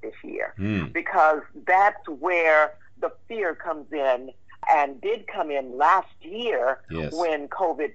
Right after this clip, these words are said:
Speaker 1: came to our shores and people were not distancing, and they kept saying it was the young adults,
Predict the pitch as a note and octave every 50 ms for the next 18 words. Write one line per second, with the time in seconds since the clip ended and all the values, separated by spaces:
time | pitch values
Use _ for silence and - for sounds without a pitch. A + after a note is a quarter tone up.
0 | - - G3+ G3+ F3+ E3+ E3+ - - - - D3+ D3 D3 C#3+ - - - - E3+
1 | D#3 C#3+ C3 B2+ C3 B2+ - - - - - - - - E3+ D#3+ D#3 D3+ - -
2 | - G3+ F#3 - - E3+ D#3 C3+ C3 D3 C#3 C3+ C3 C3 C3 C3+ C#3 D3 D#3 D#3+
3 | D#3 D3+ A2 - - - - - - - - - - - - - F#3 E3+ D#3 -
4 | - - - E3 D3+ C#3+ C#3 - - - D3+ C#3+ C#3+ D#3 - - D#3 C#3 - D3+
5 | D3 C#3+ - - - A3 F#3 - - - - G3 E3 D#3 D#3 D3+ - - D3 -
6 | - D3+ C#3 C3+ D#3 D3+ D3 C#3+ C3+ A#2+ D#3 D3+ D3+ E3 D#3+